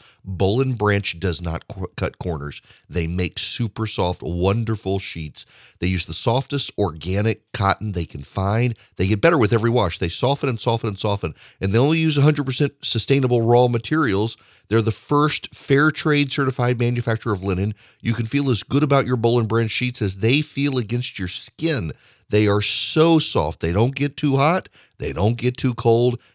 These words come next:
They're just great, and every wash improves them. That,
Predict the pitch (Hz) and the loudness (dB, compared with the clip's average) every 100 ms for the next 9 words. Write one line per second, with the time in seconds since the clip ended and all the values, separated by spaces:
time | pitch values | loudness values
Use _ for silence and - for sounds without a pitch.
0 | _ - 82 73 85 92 87 - 92 90 | _ -6 -4 -2 -2 0 -2 -6 -4 -4
1 | 76 73 85 80 - 92 98 98 117 104 | -4 -8 -8 -8 -6 -4 -2 -2 -2 0
2 | 87 90 - - 85 80 - 113 98 85 | 0 0 -4 -6 -8 -8 -6 -6 -6 -4
3 | 101 101 95 - _ _ 80 98 101 117 | -2 -2 -4 -8 _ _ -2 2 4 2